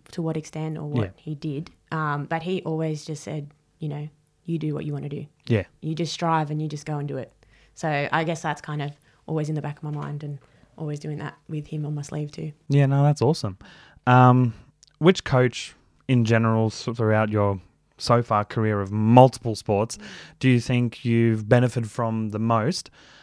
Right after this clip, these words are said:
Speaker 2: Um, and if it's every single one for different reasons, what would be the different reasons with each coach?
Speaker 1: Wow. Okay. Um, one of the most influential would be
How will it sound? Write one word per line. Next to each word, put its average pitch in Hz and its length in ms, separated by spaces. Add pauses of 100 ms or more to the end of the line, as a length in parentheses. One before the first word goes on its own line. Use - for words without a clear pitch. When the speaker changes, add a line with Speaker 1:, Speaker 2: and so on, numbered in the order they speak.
(140)
Speaker 2:
Um, 113 400
and 139 160
if 165 140
it's 127 200 (100)
every 123 240
single 120 240
one 117 160
for 120 100
different 120 300
reasons, 113 420
what 139 140
would 131 120
be 127 140
the 117 120
different 117 340
reasons 113 380
with 110 140
each 104 180
coach? - 380 (460)
Speaker 1:
Wow. 165 560
Okay. 156 440 (200)
Um, 170 640 (220)
one 180 420
of 185 760 (1300)
the 180 120
most 165 340
influential 165 560
would 160 180
be 160 480